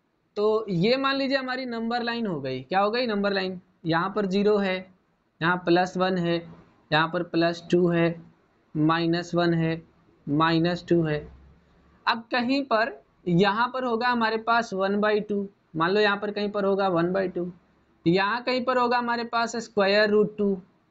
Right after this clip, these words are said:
क्या होगा? स्क्वायर रूट टू। यहाँ कहीं पर होगा हमारे पास स्क्वायर रूट थ्री। इसी प्रकार से यहाँ कहीं हो सकता है हमारे पास माइनस थ्री बाई टू,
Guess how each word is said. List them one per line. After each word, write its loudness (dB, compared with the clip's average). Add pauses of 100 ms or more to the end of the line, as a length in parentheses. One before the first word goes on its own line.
(140)
क्या 2
होगा? 2
स्क्वायर 0
रूट 0
टू। -2 (400)
यहाँ 2
कहीं -4
पर 0
होगा 2
हमारे -2
पास -2
स्क्वायर 0
रूट -2
थ्री। -2 (760)
इसी 0
प्रकार 0
से -4
यहाँ 0
कहीं 0
हो 2
सकता 0
है 4
हमारे 2
पास -2 (120)
माइनस 0
थ्री 4
बाई 2
टू, 0